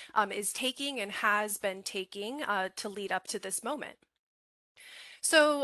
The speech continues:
uh, the city of Culver City remains a regional leader in its commitment to sustainability. Uh, back in two thousand seven, the city signed on to the U S Mayor's Climate Protection Agreement.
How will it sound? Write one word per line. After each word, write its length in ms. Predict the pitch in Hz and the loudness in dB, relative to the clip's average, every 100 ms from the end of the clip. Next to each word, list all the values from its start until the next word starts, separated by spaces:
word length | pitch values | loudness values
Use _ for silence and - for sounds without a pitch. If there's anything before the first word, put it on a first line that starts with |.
| - | 8
uh, 260 | 254 233 226 - - | 10 8 6 -2 -4
the 80 | 294 | -4
city 180 | - 370 | 0 0
of 120 | 370 | 0
Culver 280 | - 302 285 | -2 -2 -2
City 340 | - 254 254 | -2 -2 -2
remains 600 | 226 233 214 208 226 240 | -2 -4 -2 -2 -2 -2
a 100 | 220 | -2
regional 400 | 208 220 226 220 | -2 -4 -4 -4
leader 400 | 214 190 202 214 | -4 -4 0 2
in 200 | 233 214 | 2 0
its 160 | 208 - | -4 -6
commitment 540 | - 214 190 214 220 | -8 -6 -6 -4 -8
to 100 | - | -6
sustainability. 1040 | 226 233 - 196 208 247 190 190 190 202 262 - - - | -6 -4 -4 -4 -4 -2 0 0 -2 -4 -6 -10 -16 2
Uh, 180 | 214 208 | 6 8
back 360 | 202 214 240 285 | 8 8 8 2
in 160 | 277 | -4
two 160 | - 262 | -4 2
thousand 420 | 233 233 202 202 | 4 4 0 -2
seven, 520 | - 208 226 233 233 220 | 4 4 4 0 -2 -4
the 80 | |
city 320 | 220 233 233 254 | 0 2 2 0
signed 340 | - 220 220 - | 2 2 2 -2
on 240 | 202 214 | 0 -2
to 140 | 208 | -4
the 100 | 208 | -6
U 240 | 208 202 202 | -6 -2 0
S 240 | 202 - | 2 0
Mayor's 340 | 208 196 202 202 | -4 -4 -4 -4
Climate 400 | - 196 196 - | -2 -2 -2 -6
Protection 540 | 202 - 339 - 294 | -8 -2 -2 0 -4
Agreement. 520 | 285 294 285 302 311 | -4 -6 0 0 0